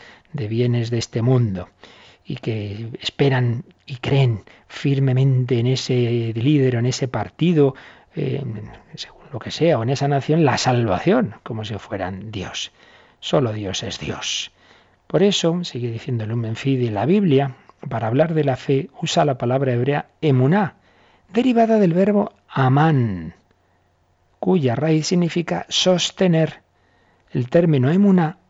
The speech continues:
puede significar tanto la fidelidad de Dios como la fe del hombre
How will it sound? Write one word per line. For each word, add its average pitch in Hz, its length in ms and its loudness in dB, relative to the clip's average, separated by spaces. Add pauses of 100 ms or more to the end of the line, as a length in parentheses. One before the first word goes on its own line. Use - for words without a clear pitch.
puede 139 220 2
significar 135 600 -2
tanto 151 320 2
la 131 180 6
fidelidad 120 560 -2
de 202 100 -2
Dios 190 360 0 (380)
como 160 420 0
la 139 300 2
fe 135 260 2
del 117 200 0
hombre 95 400 -6